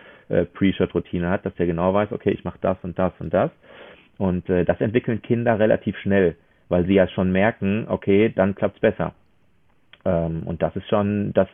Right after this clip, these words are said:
da muss ich gar nicht so viel machen, als außer vielleicht eine gewisse Aufgabe stellen. Und dann merkt der, das Kind schon, okay, äh, und dadurch, dass dann vielleicht jeder, wenn jeder einen Schlag vormacht, merkt man, okay, bei dem sieht das so aus, wäre vielleicht gar nicht so schlecht, mache ich vielleicht auch mal.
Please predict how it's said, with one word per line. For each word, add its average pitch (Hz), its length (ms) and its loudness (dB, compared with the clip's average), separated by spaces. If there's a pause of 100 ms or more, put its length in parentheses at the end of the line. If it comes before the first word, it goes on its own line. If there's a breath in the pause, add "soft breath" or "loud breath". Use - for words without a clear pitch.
(120)
da 98 100 0
muss 101 180 2 (280)
ich 98 180 0
gar 92 140 0
nicht 95 120 0
so 87 80 -8
viel 87 140 -4
machen, 107 280 -4
als 85 220 -2
außer 90 500 0 (280 loud breath)
vielleicht 90 180 4
eine 90 100 -2
gewisse 87 300 0
Aufgabe 120 460 4
stellen. 135 340 -4 (320 soft breath)
Und 87 160 -2
dann 90 200 4
merkt 95 320 0
der, 101 480 4
das - 180 -4
Kind 104 300 0
schon, 143 200 -2
okay, 110 440 4
äh, 101 400 4 (200 soft breath)
und 98 220 0
dadurch, 98 240 6
dass 101 160 4
dann 95 160 0
vielleicht 95 240 2
jeder, 98 260 6
wenn 92 140 2
jeder 95 160 4
einen 92 100 -2
Schlag - 200 -2
vormacht, 98 400 -2
merkt 95 200 0
man, 98 160 -4
okay, 101 240 2
bei 104 160 2
dem 95 300 4
sieht 87 160 -4
das 78 140 -4
so 92 200 2
aus, 131 180 -2 (360 loud breath)
wäre 78 120 -6
vielleicht - 200 -4
gar 80 100 -2
nicht 85 120 -6
so 80 60 -6
schlecht, 104 280 2
mache 80 160 -6
ich - 60 -12
vielleicht 87 240 0
auch 87 180 0
mal. 76 180 -8